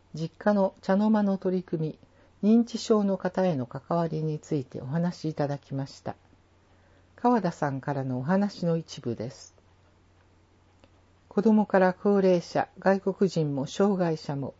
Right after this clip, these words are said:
私たちの地域には様々な人が住んでいます。まずは知り合うこと、知り合って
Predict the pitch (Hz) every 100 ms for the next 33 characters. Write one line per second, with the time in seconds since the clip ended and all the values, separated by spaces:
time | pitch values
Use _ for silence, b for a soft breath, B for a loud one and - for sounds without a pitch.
0 | b b b _ 170 - 202 - 180 160
1 | 147 135 202 185 - 151 143 127 - b
2 | b _ - 214 262 233 202 151 143 -
3 | 165 139 - 165 123 127 120 147 - -
4 | _ _ b b b b - 233 208 151
5 | 131 - 151 180 185 143 - 143 - -
6 | b b b _ - 185 202 196 190 _
7 | - -